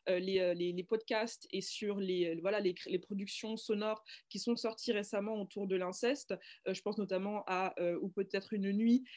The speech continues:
euh, voilà, qui a été produit par Louis Média, qui est vraiment, euh, un doc qui est très dur à écouter, mais qui est vraiment bien et nécessaire. Et, euh, et voilà, je voulais pas que, euh, La fille sur un, euh, un canapé puisse passer aussi, euh, sous silence, parce que c'est aussi des choses qui sont particulières, surtout, et très dures,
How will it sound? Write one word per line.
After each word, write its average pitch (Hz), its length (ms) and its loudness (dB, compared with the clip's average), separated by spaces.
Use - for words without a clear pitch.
euh, 180 140 4
voilà, 185 260 0
qui - 80 -6
a 196 60 0
été 190 140 -2
produit 196 240 -4
par 180 120 0
Louis 190 140 0
Média, 196 360 2
qui 226 180 -6
est 180 40 -2
vraiment, 196 540 -2
euh, 156 260 -2
un 165 160 -4
doc 196 300 -4
qui - 180 -10
est 160 100 -12
très - 180 0
dur 202 200 0
à 202 60 4
écouter, 202 300 -2
mais 180 120 -2
qui 170 140 -10
est 151 200 -10
vraiment 208 240 2
bien 208 200 -2
et 185 100 0
nécessaire. 202 640 0
Et, 190 220 4
euh, 180 60 2
et 208 120 6
voilà, 202 220 2
je 190 80 -4
voulais 190 160 2
pas 233 200 0
que, 240 200 -2
euh, 185 400 4
La 175 100 4
fille 220 160 -6
sur 202 220 -4
un, 170 160 -4
euh, 170 240 0
un 170 80 -6
canapé 180 560 0
puisse 196 400 -4
passer 214 320 0
aussi, 208 460 0
euh, 185 100 4
sous 185 200 -4
silence, 220 380 0
parce - 180 -4
que 185 120 -2
c'est 190 160 -4
aussi 185 220 -4
des 190 120 -2
choses 214 280 -2
qui - 160 -12
sont 196 240 -6
particulières, 202 680 -4
surtout, - 380 -6
et 185 100 2
très 240 200 -2
dures, 202 200 -2